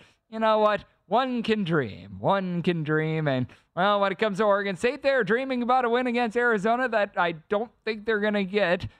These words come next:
That said, the line is between eighteen and a half and nineteen. It is difficult to travel to Corvallis. If they,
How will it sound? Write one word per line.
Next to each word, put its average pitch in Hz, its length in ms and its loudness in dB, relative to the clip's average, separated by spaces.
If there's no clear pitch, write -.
That 202 240 -2
said, 208 320 0
the 196 80 0
line 202 300 2
is 185 100 -2
between 196 460 -4
eighteen 202 460 -4
and 196 120 -2
a - 20 0
half 196 200 0
and 170 180 -2
nineteen. 180 800 -2
It 165 100 0
is 226 240 0
difficult 233 500 -2
to 202 80 -4
travel 214 340 0
to 214 140 -4
Corvallis. 190 680 0
If 170 160 -4
they, 185 220 0